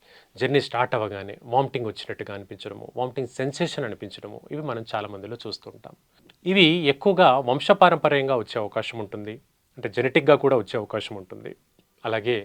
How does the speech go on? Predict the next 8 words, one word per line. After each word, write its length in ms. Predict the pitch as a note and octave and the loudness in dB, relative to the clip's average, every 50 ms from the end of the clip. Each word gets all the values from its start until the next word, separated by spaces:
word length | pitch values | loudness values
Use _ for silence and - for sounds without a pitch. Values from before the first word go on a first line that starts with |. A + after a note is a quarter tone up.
| - _ - - - - - - - _ _ - - | -10 _ -20 -20 -20 -20 -20 -20 -20 _ _ 0 4
చిన్న 140 | F#3 F#3+ F3+ F3 | 6 8 8 8
వయసు 180 | E3+ D3+ - D#3 D3 | 8 6 6 6 6
వాళ్ళలో 280 | C#3 C3 C3+ C3 C3 B2 - | 6 6 6 2 0 -2 -2
చూసుకుంటే 460 | - A#2 - - - B2+ G#2 - C3+ A#2+ G#2 - - G#2+ G#2+ A#2 | -6 -8 -8 -6 -8 -6 -2 0 0 0 -2 -4 -6 0 2 2
మైగ్రేన్ 380 | C3+ D3 D3+ F3+ F#3+ F#3+ F#3 F#3 - | 2 4 4 4 4 4 2 0 -2
సమస్యతో 280 | C#3 - - - - B2 A2 A2 | -4 -4 -6 -8 -8 -2 0 0
బాధపడేటువంటి 560 | G#2 G#2 - - G#2 G#2 G2+ G#2 G2+ G2+ F#2+ G2 G2+ | 0 0 0 -4 -4 -4 -6 -6 -8 -10 -10 -10 -12
వ్యక్తులకు 300 | - - A2 A#2 A#2 | -12 -10 -10 -8 -6